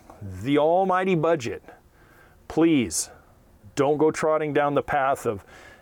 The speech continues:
demolition on next Saturday if you don't have an idea of what you want to do and how much you want to spend. Well, guys, there you go. Assessing that landscape project budget is a big 'un.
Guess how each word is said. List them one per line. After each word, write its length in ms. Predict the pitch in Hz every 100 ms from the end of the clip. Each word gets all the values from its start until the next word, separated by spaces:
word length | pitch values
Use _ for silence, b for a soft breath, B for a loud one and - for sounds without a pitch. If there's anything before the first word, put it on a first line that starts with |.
| - _
demolition 600 | 143 147 139 143 - 120
on 180 | 117 123
next 220 | 131 -
Saturday 580 | 151 156 139 113 104 87 -
if 160 | 87 90
you 80 | 98 82
don't 260 | 120 143 -
have 240 | 139 131
an 80 | 127
idea 480 | 113 101 127 139 107
of 100 | 101
what 240 | 135 -
you 80 | 143
want 200 | 143 143
to 80 | 127
do 340 | 139 147 147 -
and 80 | 95
how 120 | 113
much 240 | 135 143 -
you 100 | 127
want 180 | 131 120
to 20 |
spend. 380 | - - 95 80 - b -
Well, 160 | 156
guys, 240 | 160 160 147
there 140 | 156
you 100 | 151
go. 280 | 143 131 85 B B B - -
Assessing 460 | 120 165 160 170
that 160 | 160 151
landscape 500 | 156 156 - 151 -
project 540 | 156 151 147 135 110
budget 340 | 143 147 156 -
is 140 | 120 113
a 120 | 101
big 380 | 98 160 175 208
'un. 180 | 220